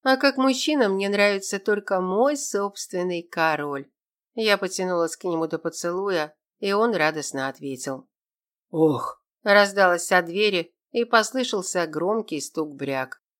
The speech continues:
Мы нехотя оторвались друг от друга и посмотрели на того, кто вошел. «Каршич, что вас привело ко мне?»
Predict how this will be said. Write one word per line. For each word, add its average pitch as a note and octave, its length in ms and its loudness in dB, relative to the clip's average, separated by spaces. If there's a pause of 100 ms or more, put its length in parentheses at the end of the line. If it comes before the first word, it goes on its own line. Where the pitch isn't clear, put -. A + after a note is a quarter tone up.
(120)
Мы A#3+ 160 6
нехотя A3+ 400 2
оторвались G3 540 0
друг F#3 260 -2
от F3+ 140 4
друга F3+ 380 0
и E3 40 -4
посмотрели F#3 680 -2
на E3 140 -2
того, E3+ 280 -2
кто F3 240 -6
вошел. E3 560 -6 (340)
«Каршич, D#3 960 4 (220)
что - 460 2
вас G#3+ 200 4
привело C#3 540 0
ко C#3+ 160 0
мне?» D3+ 360 -2